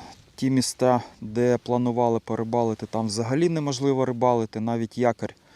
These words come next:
не тримає. От, то ще ж десь хвилин п'ятнадцять-двадцять по ос-, по затоці, по цій за островом. Порибалимо, поховаємося від вітру.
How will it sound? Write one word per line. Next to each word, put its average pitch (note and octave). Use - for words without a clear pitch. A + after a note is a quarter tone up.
не A2+
тримає. G#2+
От, G2+
то A#2
ще A#2+
ж -
десь A#2
хвилин A#2
п'ятнадцять-двадцять A2+
по A2+
ос-, A2+
по A2
затоці, A2
по -
цій G#2+
за G2+
островом. G#2+
Порибалимо, A2+
поховаємося A2
від G#2+
вітру. G#2